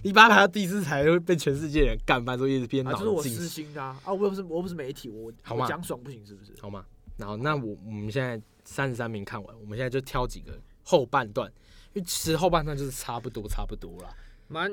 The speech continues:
Speaker 3: 蛮
Speaker 1: 就是有几个特别夸张，我们就讲那几个特别夸张，
Speaker 3: 对，就，
Speaker 1: 好不好？
Speaker 3: 就，就是他，
Speaker 2: 讲。
Speaker 3: 他们，我觉得剩下的都是他们有特点，可是他们的弱点同时也
Speaker 1: 就是，就是比，
Speaker 3: 不少。
Speaker 1: 就是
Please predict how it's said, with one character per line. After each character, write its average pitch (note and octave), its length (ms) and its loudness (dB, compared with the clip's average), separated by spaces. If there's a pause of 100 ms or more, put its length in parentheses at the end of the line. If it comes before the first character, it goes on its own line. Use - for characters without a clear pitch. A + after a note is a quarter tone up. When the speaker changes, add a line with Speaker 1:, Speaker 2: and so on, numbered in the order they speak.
Speaker 3:
蛮 F#3 560 -2
Speaker 1:
就 A#3+ 100 8
是 A#3+ 60 8
有 G3+ 160 12
几 - 160 -2
个 A2+ 100 -4
特 D#3+ 220 4
别 G#2+ 200 0 (360)
夸 C3 280 2
张， A2+ 280 -4
我 G#2+ 40 -10
们 A#2 120 -6
就 D#3 80 2
讲 - 240 -4
那 C3+ 80 -2
几 A2+ 80 -6
个 - 80 -12
特 - 120 -6
别 G#2 140 -2
夸 A2 240 -2
张， G#2+ 80 -8
Speaker 3:
对， F3 80 -4
就， - 0 -
Speaker 1:
好 F#3+ 80 -8
不 B3+ 60 -2
好？ B3+ 40 -2
Speaker 3:
就， - 120 -8
就 C4 100 0
是 A#3 220 -6
他， G#3+ 160 0
Speaker 2:
讲。 A3+ 120 4
Speaker 3:
他 A#3 100 2
们， G3+ 100 -10 (280)
我 C#3 120 -2
觉 D#3 120 -2
得 F#3+ 200 4
剩 G3 260 -2
下 F3 180 0
的 C#3 80 0
都 C3+ 160 -4
是 C3+ 320 -12
他 F3 140 -10
们 D#3 220 -6
有 G#2+ 180 -2
特 C#3 240 -2
点， - 180 -14 (120)
可 - 100 -20
是 C3+ 80 -6
他 E3 140 -4
们 E3 100 -6
的 B2+ 80 -4
弱 C#3+ 260 2
点 F#2 200 -10
同 G#2 200 -14
时 G2 260 -14
也 F#2+ 380 -10
Speaker 1:
就 G3+ 120 0
是， F#3+ 180 0 (100)
就 G3+ 140 0
是 F#3 160 6 (160)
比， B2 160 -2
Speaker 3:
不 G#2+ 80 -12
少。 - 60 -18
Speaker 1:
就 E3 180 0
是 D#3 260 -2